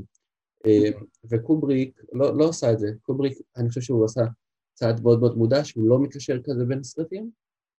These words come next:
אמ, ו-, אבל כן יש את הטאץ' שלו בכל,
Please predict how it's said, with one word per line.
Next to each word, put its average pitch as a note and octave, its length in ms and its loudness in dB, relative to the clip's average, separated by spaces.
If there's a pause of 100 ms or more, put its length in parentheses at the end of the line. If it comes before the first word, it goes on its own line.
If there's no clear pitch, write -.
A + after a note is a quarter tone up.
(200)
אמ, G#2+ 760 0 (340)
ו-, A2 480 -2
אבל A#2 260 2
כן D3 180 4
יש D3 120 -2
את - 60 -8
הטאץ' A#2 260 0
שלו A2 220 0
בכל, G#2+ 320 -2